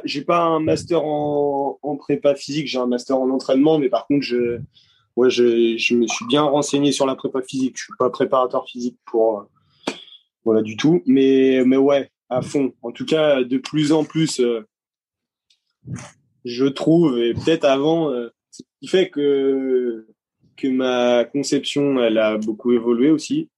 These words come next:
Elle évolue très, très vite et elle évolue, je pense, beaucoup en ce moment, euh, comme je suis jeune entraîneur. C'est qu'au début, je disais, euh, je pensais que l'entraînement,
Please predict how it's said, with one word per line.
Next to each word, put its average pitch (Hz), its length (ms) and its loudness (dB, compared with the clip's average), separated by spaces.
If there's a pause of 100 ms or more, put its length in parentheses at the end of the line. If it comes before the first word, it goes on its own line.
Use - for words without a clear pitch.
Elle 117 140 0
évolue 110 280 -2
très, 139 220 -2
très 139 180 0
vite 143 200 -2
et - 40 4
elle 107 120 -2
évolue, 113 640 0
je - 120 -4
pense, 110 260 -4
beaucoup 139 420 2
en 123 60 2
ce - 160 -8
moment, 135 440 4
euh, 117 100 2 (280)
comme 120 160 0
je 117 80 -2
suis 113 180 -4
jeune 123 200 2
entraîneur. 123 460 -2 (480)
C'est 135 100 -6
qu'au 139 120 -2
début, 156 240 2
je 160 100 -6
disais, 165 340 2
euh, 143 140 0 (560)
je - 80 -16
pensais 170 360 0
que 143 100 -8
l'entraînement, 151 680 0